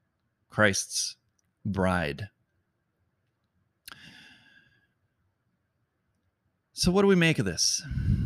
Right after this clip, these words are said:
Jesus is going to come back for his bride. It's where the whole story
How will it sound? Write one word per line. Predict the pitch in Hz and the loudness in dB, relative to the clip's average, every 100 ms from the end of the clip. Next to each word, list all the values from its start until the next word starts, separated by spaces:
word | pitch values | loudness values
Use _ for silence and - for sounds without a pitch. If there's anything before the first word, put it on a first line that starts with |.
| - - - _ _ _ _ _ _ _ _ _ _ _ _ _ _ - - _ _ _ _ _ _ _ _ _ _ _ 131 | -6 -8 -12 _ _ _ _ _ _ _ _ _ _ _ _ _ _ -20 -20 _ _ _ _ _ _ _ _ _ _ _ -16
Jesus | 131 120 143 147 - - | -2 2 2 0 -2 -2
is | 123 123 117 | 0 0 -2
going | - 120 113 113 | -2 2 4 4
to | - 113 | 0 -2
come | 113 107 | 0 0
back | 98 98 - | -2 -4 -8
for | - - 101 95 | -16 -10 -8 -6
his | 87 | -8
bride. | 92 92 85 76 - - - - - - _ _ _ | -6 -6 -6 -10 -12 -12 -14 -20 -20 -20 _ _ _
It's | 110 - - | -6 -4 -2
where | 117 127 | 4 4
the | 123 | 4
whole | - 165 160 165 | 0 2 4 2
story | - - - 147 151 151 | -2 -8 -6 -4 -2 0